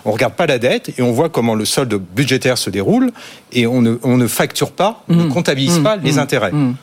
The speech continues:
Speaker 1: Le solde budgétaire actuellement de la France est aux alentours de trois points de pib de déficit.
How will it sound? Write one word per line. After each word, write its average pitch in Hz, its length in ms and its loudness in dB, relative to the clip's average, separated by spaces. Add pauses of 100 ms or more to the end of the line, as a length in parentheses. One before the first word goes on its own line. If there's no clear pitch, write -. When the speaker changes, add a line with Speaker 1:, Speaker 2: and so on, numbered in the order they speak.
Speaker 1:
Le 104 140 0
solde 160 280 0
budgétaire 107 500 -2
actuellement 104 420 -4
de 95 40 -4
la 90 80 -4
France 208 320 0
est - 140 -4
aux 98 100 -6
alentours 101 320 0
de 110 120 2
trois 170 280 -2
points 190 300 -2
de 127 100 2
pib 170 340 0
de 107 120 0
déficit. - 640 -2